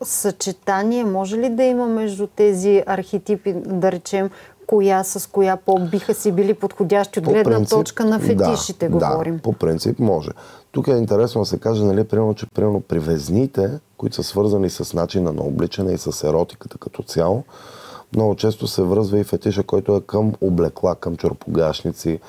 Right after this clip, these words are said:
Speaker 2: към, а, жартиери, нали, като цяло, м, бельо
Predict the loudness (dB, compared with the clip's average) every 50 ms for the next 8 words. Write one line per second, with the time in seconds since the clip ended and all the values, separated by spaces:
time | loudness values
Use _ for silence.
0 | -20 -20 -20 -20 -20 -20 _ _ -4 -2 0 2 2 4 4 4 4 2 2 2
1 | 0 -2 -8 -10 _ -4 -2 0 0 0 0 -2 -2 -4 -4 0 2 4 4 4
2 | 4 4 2 0 0 -4 -8 -18 -20 -20 -20 -20 -20 -20 _ -2 0 0 2 0
3 | 0 -2 -4 -4 -2 0 2 2 4 4 2 2 0 -4 -8 _ -16 -10 -8 -6
4 | -4 -2 0 0 0 0 2 0 0 0 2 2 2 2 0 -2